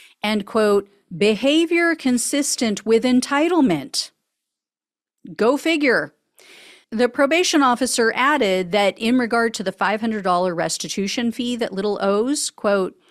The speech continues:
"Mister Little voices invalid excuses and circles the conversation back to how he feels his voice is being silenced." Hmm. Why am I not shocked?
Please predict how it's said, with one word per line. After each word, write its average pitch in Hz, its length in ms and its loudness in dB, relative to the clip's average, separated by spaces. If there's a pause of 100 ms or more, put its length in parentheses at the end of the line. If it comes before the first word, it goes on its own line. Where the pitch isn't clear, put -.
(380)
"Mister 359 500 0
Little 302 400 2
voices 202 720 -2
invalid 277 760 2
excuses 214 1040 -6 (340)
and 254 220 0
circles 349 680 -4
the 294 100 -2
conversation 277 1000 0
back 247 320 0
to 247 140 -4
how 254 280 0
he 320 440 0
feels 196 560 -2
his 196 220 -4
voice 190 440 -2
is 170 220 -10
being 175 380 -4
silenced." 156 960 -6 (920)
Hmm. 175 480 -4 (680)
Why 269 280 4
am 349 180 4
I 320 120 6
not 302 240 2
shocked? 196 600 0